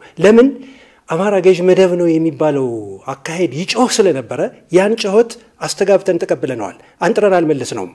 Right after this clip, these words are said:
እንደ ገደል ማሚቶ "የለም የኛ አይደለም" ብለን አልተናገርንም። በዚህ መሰረት እዚህ ደረጃ ደርሷል። እዚህ ደረጃ ከደረሰ በኋላ በአሁኑ ጊዜ ማንም ጎረምሳ መንገድ ዘግቶ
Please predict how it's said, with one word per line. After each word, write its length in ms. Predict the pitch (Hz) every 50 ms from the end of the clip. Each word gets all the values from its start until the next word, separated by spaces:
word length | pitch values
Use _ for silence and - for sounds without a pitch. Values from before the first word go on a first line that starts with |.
| _ _ - _
እንደ 140 | - 147 165
ገደል 240 | 160 170 185 175 180
ማሚቶ 280 | 165 165 165 175 170 220
"የለም 300 | 208 170 143 156 165 165
የኛ 200 | 151 160 170 180
አይደለም" 340 | 175 156 147 147 147 143 139 139 139 - - - _
ብለን 260 | - 147 175 170 175 175 -
አልተናገርንም። 640 | 156 147 - 175 160 135 110 - 104 95 95 92 _ - -
በዚህ 220 | - 180 180 196 190
መሰረት 340 | 180 170 170 165 165 165 - - _ _ _ -
እዚህ 180 | 160 151 160 143
ደረጃ 240 | 156 135 120 110 123 110
ደርሷል። 340 | 113 104 - - - - - - - - - - - _ -
እዚህ 200 | 147 143 185 233
ደረጃ 260 | 247 240 233 233 196 208 208
ከደረሰ 420 | 208 202 180 180 175 175 175 165 - 170
በኋላ 280 | 147 147 147 156 165 175 185
በአሁኑ 340 | 151 151 151 160 180 190 196 190 151
ጊዜ 180 | 123 120 - 180 208 262 277 - - - _ _ _ _ _ _ -
ማንም 540 | 131 135 151 180 214 220 226 226 247 240 226 160
ጎረምሳ 420 | 165 165 156 147 147 - 170 160 151
መንገድ 340 | 147 147 147 139 151 127
ዘግቶ 320 | 120 - 147 143 - -